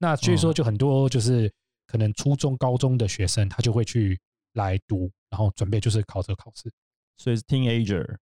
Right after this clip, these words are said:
Speaker 1: 呃，对，都是比较年轻，
Speaker 2: 大概，
Speaker 1: 对，对，对。
Speaker 2: 大概就是十五岁到十八岁，甚至十九岁，
Speaker 1: 是，是的。
Speaker 2: 这样子年纪的孩子们。
Speaker 1: 是。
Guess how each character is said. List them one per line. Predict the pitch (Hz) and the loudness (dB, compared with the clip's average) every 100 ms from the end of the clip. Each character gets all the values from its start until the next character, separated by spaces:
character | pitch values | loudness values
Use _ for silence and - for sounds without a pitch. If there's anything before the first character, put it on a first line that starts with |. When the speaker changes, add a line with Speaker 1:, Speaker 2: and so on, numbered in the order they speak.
| _ | _
Speaker 1:
呃， | 139 | -2
对， | 117 123 | 0 0
都 | 107 | 0
是 | 156 165 | 0 2
比 | |
较 | 131 | 2
年 | 120 113 | 2 2
轻， | 117 | 4
Speaker 2:
大 | |
概， | 113 110 | 4 2
Speaker 1:
对， | 113 | 2
对， | 110 101 | 0 -2
对。 | |
Speaker 2:
大 | 113 | 0
概 | 117 113 | 0 0
就 | 107 107 | 0 0
是 | 110 104 98 | 0 0 0
十 | - - 92 90 92 95 104 104 98 | -2 -2 -2 0 0 0 0 0 -2
五 | 95 85 90 | -6 -6 -6
岁 | - 107 | -4 -2
到 | 98 95 | -2 -2
十 | 92 92 | -2 -4
八 | 92 92 | -4 -4
岁， | 95 104 85 | -2 -2 -2
甚 | - 131 | 0 0
至 | 117 | 0
十 | 110 98 | 0 -2
九 | 85 69 | -2 -2
岁， | 131 98 53 | 0 0 -2
Speaker 1:
是， | - | -4
是 | 117 | -4
的。 | 98 - | -4 -6
Speaker 2:
这 | - 117 | -4 -2
样 | 107 | 0
子 | 98 | 0
年 | 90 92 | -2 -2
纪 | 101 | -4
的 | 85 71 53 50 - | -6 -6 -8 -10 -20
孩 | _ 90 | _ -8
子 | 82 87 | -8 -4
们。 | |
Speaker 1:
是。 | 127 | -2